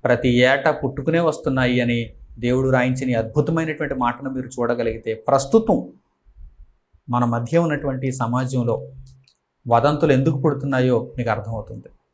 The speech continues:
దేవుడు ముందుగా తెలియజేశాడు, దేవుడు ముందుగా హెచ్చరించాడు, దీని వలన భారీ నష్టం కలుగుతుందని దేవుడు ముందుగానే సూచించాడు. ఇర్మియా గ్రంథము యాభై ఒకటవ అధ్యాయము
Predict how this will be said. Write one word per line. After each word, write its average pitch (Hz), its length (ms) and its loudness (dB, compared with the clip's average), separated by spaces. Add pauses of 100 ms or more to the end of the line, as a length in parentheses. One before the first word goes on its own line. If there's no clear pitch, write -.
(280)
దేవుడు 120 280 0
ముందుగా 143 340 4
తెలియజేశాడు, 156 680 -2 (1400)
దేవుడు 165 280 8
ముందుగా 196 300 8
హెచ్చరించాడు, 190 880 4 (160)
దీని 135 140 4
వలన 135 320 4
భారీ 143 400 2
నష్టం 185 320 4
కలుగుతుందని 180 580 4
దేవుడు 143 580 4 (400)
ముందుగానే 123 440 2
సూచించాడు. 113 600 -8 (720)
ఇర్మియా 147 300 4
గ్రంథము 147 640 0 (440)
యాభై 135 300 6
ఒకటవ 156 300 6
అధ్యాయము 165 680 2